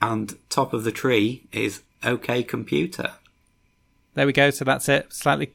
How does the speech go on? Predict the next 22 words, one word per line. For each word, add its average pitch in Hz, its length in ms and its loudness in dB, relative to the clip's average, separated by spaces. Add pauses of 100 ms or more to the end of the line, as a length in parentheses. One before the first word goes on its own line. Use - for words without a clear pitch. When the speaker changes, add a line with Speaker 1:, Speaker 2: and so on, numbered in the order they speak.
Speaker 2:
controversial. 139 580 2
None 139 160 2
of 139 100 0
us 127 100 2
agree 131 220 2
with 127 120 2
this 135 200 -2
list. - 460 2
<laughs> - 40 -4 (1040)
But, 175 360 4 (1200)
but 143 160 10
it 135 100 6
is 156 240 4
a, 131 380 6 (320)
it 139 80 -2
is 185 240 2
a 170 80 6
list, 156 520 2
a 156 80 -6
list 147 440 0
that's - 480 -2 (480)
perhaps 143 560 -2